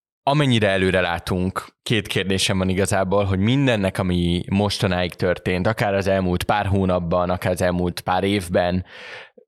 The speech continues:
mi lehet most a direkt következménye a közeljövőben, hogyan változik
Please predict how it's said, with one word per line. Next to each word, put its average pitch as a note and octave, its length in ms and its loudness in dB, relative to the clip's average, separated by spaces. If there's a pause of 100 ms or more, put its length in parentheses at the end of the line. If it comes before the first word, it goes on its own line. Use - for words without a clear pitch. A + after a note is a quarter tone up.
(520)
mi C3+ 300 2
lehet G#2+ 340 0
most G2+ 300 2
a - 40 2
direkt F#2 340 0
következménye F#2 760 0
a F#2 40 -2
közeljövőben, G2 800 2
hogyan A2 400 0
változik F#2 640 -2